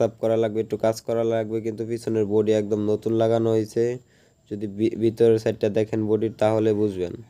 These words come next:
দেখেন, নিচের সাইডটা দেখেন আগে, নিচের সাইডটা অনেক ভালোভাবে কাজ করা হয়েছে।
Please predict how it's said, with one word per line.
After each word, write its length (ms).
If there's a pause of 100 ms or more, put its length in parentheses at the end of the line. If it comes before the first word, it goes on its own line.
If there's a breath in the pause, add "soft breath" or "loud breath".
(460 soft breath)
দেখেন, 260
নিচের 340
সাইডটা 220
দেখেন 300
আগে, 220 (500 soft breath)
নিচের 300 (100)
সাইডটা 260
অনেক 260
ভালোভাবে 440
কাজ 240
করা 220
হয়েছে। 300